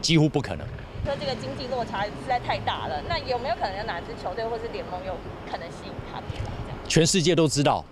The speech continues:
Speaker 1: 在C B A打球跟在台湾打球，他的落差是十倍以上。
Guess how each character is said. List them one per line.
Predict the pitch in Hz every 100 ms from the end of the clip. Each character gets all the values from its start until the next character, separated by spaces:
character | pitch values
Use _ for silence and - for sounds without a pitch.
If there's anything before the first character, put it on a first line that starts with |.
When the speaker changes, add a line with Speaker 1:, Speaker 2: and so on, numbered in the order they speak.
| -
Speaker 1:
在 | - 180 156 143
C | 123 -
B | 170 175
A |
打 | 143 98
球 | 95 107
跟 | 143 147
在 | 147
台 | - 104
湾 | 123
打 | 107 82
球， | - 78 - - - - - -
他 | 160
的 | 139
落 | 131 156 131
差 | - 127
是 | - 123
十 | - - 107
倍 | 151 117
以 | 87
上。 | 76 110